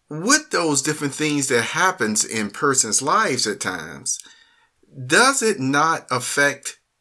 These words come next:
their overall being? Yes, it does. So in other words, it'll affect their home life. It'll affect their work life at times.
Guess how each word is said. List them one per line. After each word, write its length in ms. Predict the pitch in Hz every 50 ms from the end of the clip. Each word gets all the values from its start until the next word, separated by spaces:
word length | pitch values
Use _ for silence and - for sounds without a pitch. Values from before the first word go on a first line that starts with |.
| _ _
their 480 | - 113 135 135 135 131 120 - - -
overall 680 | 110 156 165 170 160 165 156 - - 147 147 147 147 147
being? 720 | 143 135 165 196 233 233 196 120 90 - - - - _ _ _ _ - - - - - _
Yes, 500 | - - 120 123 151 208 233 240 220 -
it 140 | - 156 151
does. 260 | 175 214 226 180 147
So 160 | - 165 147 143
in 80 | 151
other 200 | 190 226 226 190
words, 340 | 147 143 135 131 131 127 131 - - - - _ _ _ -
it'll 300 | - 131 127 127 117 113
affect 340 | 110 107 - 135 123 123 -
their 160 | 110 98 92
home 400 | 98 - 143 151 160 160 160 160
life. 480 | 160 151 151 151 147 151 156 147 - _ _ _ _ _ _ _ - -
It'll 240 | 110 110 107 101
affect 340 | 98 - - 117 101 95 -
their 160 | - 98 90
work 400 | 87 90 110 135 156 160 156 -
life 320 | 160 160 160 156 156 151 -
at 140 | 147 147 -
times. 320 | 156 151 147 147 147 -